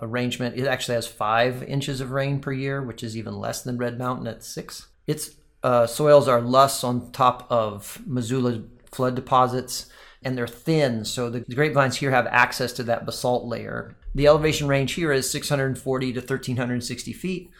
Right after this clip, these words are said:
That's a hundred ninety-five to four hundred fifteen meters. Again, the prime grape here is Cabernet Sauvignon,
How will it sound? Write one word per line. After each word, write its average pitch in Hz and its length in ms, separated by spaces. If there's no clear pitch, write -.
That's - 140
a 151 80
hundred 147 260
ninety-five 127 560
to 113 60
four 123 220
hundred 120 260
fifteen 113 340
meters. 104 360
Again, 151 340
the 143 60
prime 147 320
grape 139 240
here 131 180
is 123 140
Cabernet 123 320
Sauvignon, 123 500